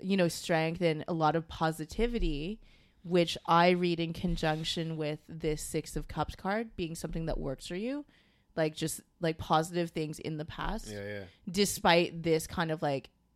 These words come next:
Speaker 1: anxiety nightmare card from another
Speaker 2: <laughs>
Speaker 1: past, like, from, like, the other timeline.
Speaker 2: Yeah.
Speaker 1: Right? Like, you still have a lot of really great things going for you despite, like, the energy of that card. You know
Speaker 2: Mm.
Speaker 1: what I mean?
Speaker 2: That's true.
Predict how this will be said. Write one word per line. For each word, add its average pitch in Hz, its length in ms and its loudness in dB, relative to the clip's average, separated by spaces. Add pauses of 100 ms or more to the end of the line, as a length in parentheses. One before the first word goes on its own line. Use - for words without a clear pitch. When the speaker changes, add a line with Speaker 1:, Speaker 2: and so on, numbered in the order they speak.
(140)
Speaker 1:
anxiety 151 840 2
nightmare 156 520 -2
card 208 500 -2
from 170 360 -2 (320)
another 170 680 2
Speaker 2:
<laughs> - 60 -8
Speaker 1:
past, 202 460 -4
like, 165 160 0
from, 151 460 -6
like, 143 280 -6
the 151 160 -4
other 143 180 -4
timeline. 170 580 -6
Speaker 2:
Yeah. 98 180 -12 (520)
Speaker 1:
Right? 185 300 6
Like, 180 160 0
you 185 120 2
still 170 280 2
have 165 200 0
a 165 40 0
lot 151 160 2
of 160 120 -6
really 156 180 -8
great 143 260 -6
things 151 220 -10
going 147 220 -8
for 156 120 -8
you 147 80 -6
despite, 147 680 -6
like, 156 180 -6
the - 180 -10
energy 143 380 -8
of 143 220 -10
that - 320 -6
card. - 400 -10
You 123 60 -8
know - 80 -8
Speaker 2:
Mm. - 100 -8
Speaker 1:
what - 20 -10
I - 140 -10
mean? - 240 -12
Speaker 2:
That's 254 120 -12
true. 92 200 -18